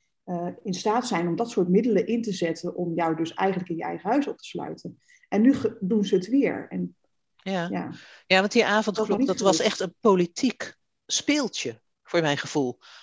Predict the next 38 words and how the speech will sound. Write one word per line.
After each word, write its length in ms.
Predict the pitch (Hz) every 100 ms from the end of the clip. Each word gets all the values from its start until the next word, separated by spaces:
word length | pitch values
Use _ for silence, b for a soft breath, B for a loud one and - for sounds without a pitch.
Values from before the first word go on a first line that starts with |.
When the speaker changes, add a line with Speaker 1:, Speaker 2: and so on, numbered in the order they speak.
| B
Speaker 2:
De, 280 | - 185 175 185
Speaker 1:
Mhm. 180 | 180
Speaker 2:
de 80 | 240
hele 480 | 180 208 214 185 170
motivatie 760 | 170 170 185 - 233 285 - 170
ervoor 320 | 160 165 156
was 140 | 160
toen 160 | - 170
die 120 | 180
Engelse 360 | 170 175 156 151
variant. 680 | 160 147 147 156 247 - - b b b b b
Daarvan 400 | 190 180 - 190
Speaker 1:
Mhm. 80 | 180
Speaker 2:
stond 360 | - 185 170 151
Rutte 300 | 170 190 160
op 80 | 151
een 60 |
gegeven 220 | 151 185
moment 220 | 175 175 -
in 100 | 160
de 80 |
Kamer 400 | 156 202 196 170
dingen 240 | 185 175 165
te 260 | 160 - -
vertellen 520 | - 175 - 185 160
die 140 | 160
helemaal 420 | 156 196 262 196 165
niet 220 | 151 -
klopten. 480 | 175 165 - - 277
Hij 100 | -
kreeg 200 | 190 -
toen 180 | 180
een, 140 | 160 -
een 140 | - 170
vraag 380 | 160 180 180 -
van 180 | 160 -
Femke 360 | 180 160 -
Merel. 580 | 170 175 170 156 151